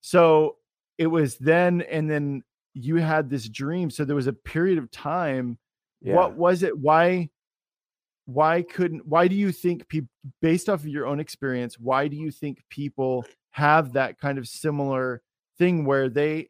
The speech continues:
Speaker 1: they have a radical encounter with the Lord, they start evangelizing, they start doing all these things, and yet they still find themselves gripped by sin? Why,
Speaker 2: Yeah.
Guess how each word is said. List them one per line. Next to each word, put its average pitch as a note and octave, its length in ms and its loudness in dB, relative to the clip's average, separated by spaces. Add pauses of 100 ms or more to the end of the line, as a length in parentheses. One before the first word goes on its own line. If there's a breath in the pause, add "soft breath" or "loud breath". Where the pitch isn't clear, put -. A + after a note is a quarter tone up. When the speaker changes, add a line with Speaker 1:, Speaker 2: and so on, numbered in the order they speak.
(140)
Speaker 1:
they D3 120 -4
have D3 180 -4
a D3 80 -2
radical D#3 480 0
encounter F3 280 -4
with E3+ 140 -4
the E3+ 80 -4
Lord, C#3 320 -2
they C#3 80 -8
start D3 240 -4
evangelizing, E3 1000 -2
they C#3+ 80 -6
start D3 220 -10
doing C#3+ 140 -6
all D3+ 200 -2
these D#3+ 200 -2
things, D3 360 -6
and C3 320 -8
yet D3+ 760 2 (680)
they D3+ 100 0
still D3+ 200 -4
find D#3 380 0
themselves C3+ 680 -2
gripped C3 520 -6
by C3 520 2 (800)
sin? D#3 540 -4 (140)
Why, D3+ 280 2
Speaker 2:
Yeah. A#2+ 300 4